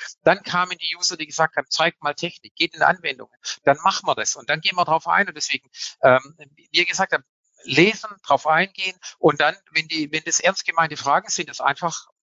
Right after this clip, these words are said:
ja, warum denn nicht? Bevor ich mir was überlege oder Rebecca sich was überlegt, dann, dann gehen wir doch auf unsere User ein, die unsere Videos angucken.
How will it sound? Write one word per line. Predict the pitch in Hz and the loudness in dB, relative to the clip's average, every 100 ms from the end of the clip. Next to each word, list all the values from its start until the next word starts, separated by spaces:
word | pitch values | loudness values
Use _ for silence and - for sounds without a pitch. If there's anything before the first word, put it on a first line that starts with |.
| _ | _
ja, | 131 127 | 2 4
warum | 127 117 127 | 2 0 -4
denn | 117 | -6
nicht? | 143 214 - - - - | -6 -10 -10 -14 -10 -2
Bevor | - 143 | 4 4
ich | - - | 4 -4
mir | 156 | -2
was | 139 - | 0 -2
überlege | 139 135 165 208 160 | -2 0 2 0 0
oder | 135 | -4
Rebecca | 135 190 185 | -2 -4 -6
sich | 165 151 | -6 -10
was | 131 | -10
überlegt, | 139 156 175 - - - | -4 -2 -2 -6 -6 2
dann, | 139 139 | 2 2
dann | 143 | -2
gehen | 143 143 | -2 0
wir | |
doch | 135 | 0
auf | 123 | 0
unsere | 175 139 127 | 0 -2 -2
User | 120 214 - 196 | -4 -4 2 4
ein, | 117 110 135 | 4 0 -2
die | 147 | -10
unsere | 180 143 135 - | -2 -2 -2 -10
Videos | 147 127 - | -12 -6 0
angucken. | 123 - - | 0 0 -8